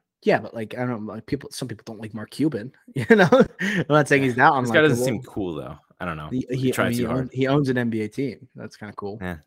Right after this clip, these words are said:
Speaker 1: So
Speaker 2: Okay.
Speaker 1: I think, uh, where I wanna transfer now,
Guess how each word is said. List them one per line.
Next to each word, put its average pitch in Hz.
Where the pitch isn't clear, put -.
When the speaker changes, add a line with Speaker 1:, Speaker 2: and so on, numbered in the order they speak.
Speaker 1:
So 160
Speaker 2:
Okay. 151
Speaker 1:
I 151
think, 185
uh, 147
where 165
I 170
wanna 165
transfer 131
now, 117